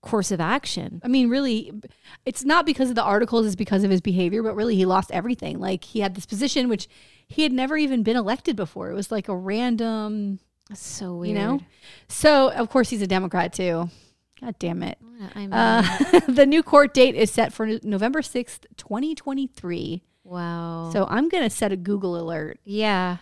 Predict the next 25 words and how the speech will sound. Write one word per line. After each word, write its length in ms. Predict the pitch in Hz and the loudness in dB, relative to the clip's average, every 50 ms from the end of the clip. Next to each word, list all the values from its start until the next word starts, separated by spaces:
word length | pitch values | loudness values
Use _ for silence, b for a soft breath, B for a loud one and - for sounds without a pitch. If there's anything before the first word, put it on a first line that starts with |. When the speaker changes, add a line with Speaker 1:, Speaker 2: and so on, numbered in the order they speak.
| _ _ | _ _
Speaker 2:
to 100 | - - | -12 -8
this 160 | 208 208 190 | -6 -6 -6
guy's 300 | - 208 190 185 175 - | -6 -6 -6 -4 -4 -4
name. 400 | 185 180 170 160 160 165 175 170 - _ _ _ _ _ _ _ - | -4 -4 -4 -4 -4 -4 -6 -6 -10 _ _ _ _ _ _ _ -10
Speaker 1:
I 300 | 214 208 208 196 190 185 | -8 -6 -6 -6 -6 -6
mean 400 | 185 180 180 175 170 170 165 165 | -8 -8 -10 -10 -10 -10 -6 -4
Speaker 2:
So 20 | |
we 80 | 240 214 | -2 0
can 80 | 208 | 0
get 140 | 208 214 - | 0 0 -2
some 120 | - 214 | -4 -4
information. 680 | 196 190 190 - 185 180 185 185 180 - 180 170 170 208 | -6 -6 -6 -6 -6 -6 -6 -6 -6 -4 -4 -4 -2 0
Speaker 1:
Yeah, 160 | 240 220 220 214 | 0 2 2 2
I 80 | 254 | 0
had 240 | 247 214 233 269 269 | 0 -2 -2 -4 -2
this 180 | 277 311 - - | -2 -4 -4 -4
on 100 | 285 269 | -4 -2
my 120 | 262 247 | -2 -2
list. 340 | 233 233 220 190 180 - - | 0 0 0 0 -2 -2 -4
I 60 | 196 | -4
remembered 460 | 190 190 208 196 202 208 220 233 208 | -4 -4 -4 -4 -4 -4 -4 -2 -2
this 120 | 233 220 - | -2 -4 -4
story 680 | - - 240 220 214 208 202 202 202 196 196 196 - - | -6 -4 -4 -2 -2 0 0 0 0 0 0 0 -2 -4
and, 360 | - 196 190 185 175 165 190 | -4 -4 -4 -4 -4 -4 -6
Speaker 2:
Yeah. 60 | - | -8